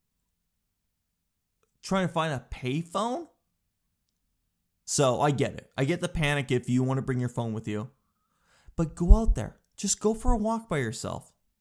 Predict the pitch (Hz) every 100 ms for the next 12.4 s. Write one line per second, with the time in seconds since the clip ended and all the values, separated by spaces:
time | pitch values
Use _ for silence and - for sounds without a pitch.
0 | _ _ _ _ _ - 135 151 156 -
1 | - _ _ _ - 123 190 - 143 123
2 | 143 151 120 - - - - 135 127 131
3 | 120 107 120 113 123 131 131 135 139 143
4 | _ - 123 127 - 120 - 113 110 110
5 | 113 131 _ _ _ _ - 120 131 101
6 | 131 131 123 - 117 107 110 123 - -
7 | 135 170 175 175 170 180 185 220 - _
8 | _ _ _ _ _ _ _ _ _ _
9 | _ _ _ _ _ _ - 151 151 -
10 | 170 165 156 156 143 143 127 123 135 151
11 | 117 - - 120 123 127 139 113 82 -
12 | - 175 135 92